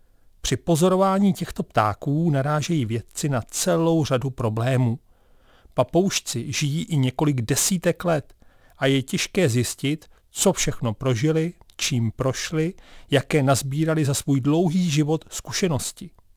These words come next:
Navíc hnízdí vysoko v korunách pralesních stromů a migrují na velké vzdálenosti. To jejich pozorování také neusnadňuje. Označovat je vysílačkou nebo dokonce jen obyčejným kroužkem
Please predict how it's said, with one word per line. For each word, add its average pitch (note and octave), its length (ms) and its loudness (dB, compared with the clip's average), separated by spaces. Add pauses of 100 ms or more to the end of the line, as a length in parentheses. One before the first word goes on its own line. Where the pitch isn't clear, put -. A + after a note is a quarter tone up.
(680)
Navíc B2 480 2
hnízdí C3 480 2
vysoko C#3 420 -2
v - 80 -14
korunách C#3+ 480 0
pralesních C3+ 600 -2
stromů D#3+ 460 2 (460)
a C#3 100 0
migrují C#3+ 500 2
na C#3+ 120 4
velké C3+ 340 0
vzdálenosti. D3+ 840 -2 (800)
To F3+ 220 2
jejich D3 300 0
pozorování C#3 680 2
také D#3 400 2
neusnadňuje. A2 760 -2 (800)
Označovat D#3 640 2
je C3+ 80 2
vysílačkou D3+ 840 0
nebo A#2+ 300 -2
dokonce B2+ 480 -2
jen C3 160 0
obyčejným C3+ 600 0
kroužkem C#3+ 600 0